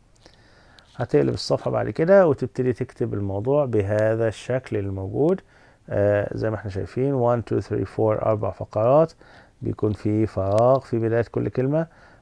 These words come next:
محدش يكتب لي، آه، يعمل لي سهم كده زي ما بنشوف في التصحيح، ها، آه، لكن سيبها فاضية بس زي ما هي كده.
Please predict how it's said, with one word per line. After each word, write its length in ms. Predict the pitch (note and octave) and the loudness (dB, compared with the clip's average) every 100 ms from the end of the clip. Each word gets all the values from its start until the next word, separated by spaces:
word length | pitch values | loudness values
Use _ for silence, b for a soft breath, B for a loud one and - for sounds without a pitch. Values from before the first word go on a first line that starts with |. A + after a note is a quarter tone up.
| - | -16
محدش 500 | - B2+ B2+ - - | -10 -6 -6 -8 -8
يكتب 400 | G#2+ - A#2 A#2 | -8 -2 -2 0
لي، 240 | G#2+ A2 - | 0 0 0
آه، 1080 | G#2+ G2+ F#2+ G#2 G#1+ - - - - - A2+ | 0 0 0 -2 -4 -6 -6 -8 -8 -8 -6
يعمل 300 | G2+ G#2 G#2+ | -4 -4 -2
لي 120 | G#2 | -2
سهم 340 | - G#2+ G#2 | 0 -2 -2
كده 200 | G2 A2+ | -4 -4
زي 140 | G#2+ G#2 | -4 -4
ما 60 | |
بنشوف 280 | G2 - G#2 | -6 -8 -10
في 60 | - | -10
التصحيح، 600 | - G#2 - C#3 D#3 - b b b b - | -10 -12 -4 -2 -2 -6 b b b b -4
ها، 260 | A#2+ A#2+ - | -2 -2 -4
آه، 380 | B2+ A2+ A2 A#2+ B2 - | -4 0 0 -2 -6 -2
لكن 240 | A#2 - | -2 0
سيبها 280 | G2 A#2+ A2+ | -4 0 0
فاضية 420 | G2+ A#2+ E3 F#3+ - _ | 0 0 0 -2 -6 _
بس 280 | A#2 G#2 - | -10 -10 -6
زي 140 | G#2+ G#2 | -4 -2
ما 100 | G#2 | -2
هي 140 | G#2+ | -2
كده. 300 | - D3 G3 | -2 -2 -4